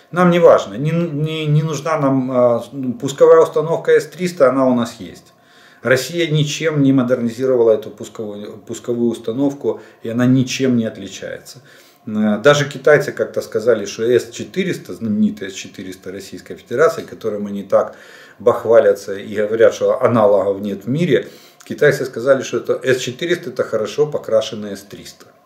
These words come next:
Ну да, он отличается немного ракетой, которая летит немного дальше. Так что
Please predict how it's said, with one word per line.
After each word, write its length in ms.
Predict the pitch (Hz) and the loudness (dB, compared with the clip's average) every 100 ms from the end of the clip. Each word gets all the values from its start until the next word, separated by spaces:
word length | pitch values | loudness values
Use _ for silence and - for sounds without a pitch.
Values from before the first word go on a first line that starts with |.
| _ _ _ _ | _ _ _ _
Ну 80 | 190 | -2
да, 240 | 170 214 | 4 6
он 100 | 143 | 4
отличается 580 | 123 123 - 151 143 117 | 0 -4 -4 -2 -2 -4
немного 420 | 101 104 110 104 | -8 -6 -4 -4
ракетой, 520 | 92 87 90 - 104 - _ - | -4 -6 -14 -14 -16 -18 _ -18
которая 380 | - - 151 117 | -8 0 4 4
летит 360 | 98 117 110 | 0 -10 -12
немного 380 | 92 90 87 82 | -12 -12 -12 -14
дальше. 380 | 85 - - - - - - - | -16 -18 -20 -20 -20 -20 -14 2
Так 160 | 185 | 2
что 560 | - - - 175 170 - | 2 -4 4 6 6 4